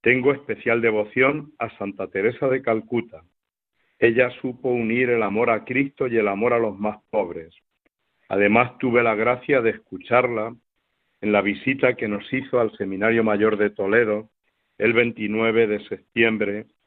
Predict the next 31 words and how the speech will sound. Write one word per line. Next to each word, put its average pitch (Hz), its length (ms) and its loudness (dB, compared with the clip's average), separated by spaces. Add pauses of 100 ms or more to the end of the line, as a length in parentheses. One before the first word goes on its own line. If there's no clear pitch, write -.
(340)
de 98 100 -2
mil 110 240 0
novecientos 110 720 0
ochenta 92 480 -6
y 92 60 0
dos. 107 260 2 (880)
Va 90 120 -4
a - 20 -10
hacer 104 240 0
ahora 101 380 4
cuarenta 90 460 -4
y 90 80 -6
un 101 140 -2
años. 85 320 -10 (1000)
El 98 220 0
cinco 131 300 4
de 120 180 0
septiembre, 135 540 0
además, 123 340 0 (120)
celebramos 117 540 -4
su - 100 -20
fiesta. 139 500 -4 (720)
Ella 117 320 2
tenía 113 380 -2
claro 113 460 -2
quién 107 300 -4
era 113 400 0 (480)
su 101 220 -2
esposo 131 520 0
y 92 120 -8
el 95 120 -12